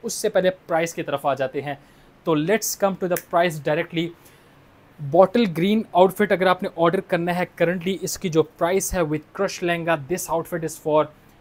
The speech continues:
नाइंटी फ़ाइव थाउजेंड पीकेआर। प्राइस करंट है, आजकल में ऑर्डर करेंगे ये प्राइस है, कुछ टाइम बाद ऑर्डर करेंगे प्राइस ये नहीं रहेगी।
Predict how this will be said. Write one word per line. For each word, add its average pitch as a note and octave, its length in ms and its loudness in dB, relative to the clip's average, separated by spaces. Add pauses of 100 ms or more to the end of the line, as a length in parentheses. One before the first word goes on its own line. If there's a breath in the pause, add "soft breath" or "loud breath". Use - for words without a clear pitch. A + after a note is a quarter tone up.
नाइंटी E3+ 680 -4
फ़ाइव F#3+ 420 -4 (120)
थाउजेंड D#3+ 280 -2
पीकेआर। D#3+ 540 0 (520 soft breath)
प्राइस F3+ 300 2
करंट F#3+ 380 0
है, F#3 260 0 (300)
आजकल F3 340 0
में F#3+ 120 -2
ऑर्डर E3+ 200 0
करेंगे F3 280 -4
ये F3 160 -2
प्राइस E3 420 0
है, E3+ 160 -4 (440)
कुछ F3 220 -6
टाइम F3+ 200 0
बाद F3 160 0
ऑर्डर E3 220 0
करेंगे E3+ 320 -4
प्राइस D#3 400 -2
ये E3 100 -4
नहीं D#3 200 -4
रहेगी। D3+ 260 -2